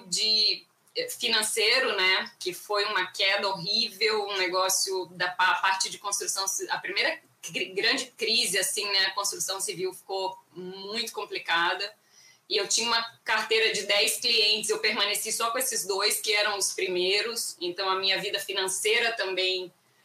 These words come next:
deu uma mudada, ela,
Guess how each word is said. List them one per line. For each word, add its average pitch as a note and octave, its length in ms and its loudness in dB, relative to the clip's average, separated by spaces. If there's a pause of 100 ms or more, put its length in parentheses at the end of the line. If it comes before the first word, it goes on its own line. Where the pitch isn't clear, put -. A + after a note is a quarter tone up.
(260)
deu G#3+ 460 2
uma G#3 280 2
mudada, F#3 840 0 (240)
ela, G3+ 260 2